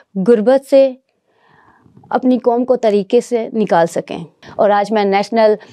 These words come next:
न्यूज़ स्टूडियो में बैठी गई हूँ, और मुझे कैंपेन के दौरान यहाँ पे इन्वाइट किया गया है। मैं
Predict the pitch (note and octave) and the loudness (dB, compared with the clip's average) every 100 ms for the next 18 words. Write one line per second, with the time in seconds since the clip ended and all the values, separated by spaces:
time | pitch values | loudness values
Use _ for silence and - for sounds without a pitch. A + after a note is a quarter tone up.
0 | - - G3+ G#3 G#3+ G#3 G3+ F#3 F3+ E3+ | -12 0 2 2 0 0 0 2 2 0
1 | E3+ E3+ G#3+ G#3+ G#3 G3+ G3 - E3+ E3+ | 0 -2 -2 -2 0 0 -4 -2 0 0
2 | F#3 G#3+ G#3 G#3 A3 A3+ A#3+ A#3 G#3+ G#3 | 0 0 0 0 0 0 -2 -2 -2 -2
3 | G#3+ G3+ G3 F3 F3+ F3 F#3 A#3 G#3+ G#3 | -4 -4 -2 -2 -2 -4 -4 -2 -2 -2
4 | G#3 G3+ F#3+ | -4 -4 -6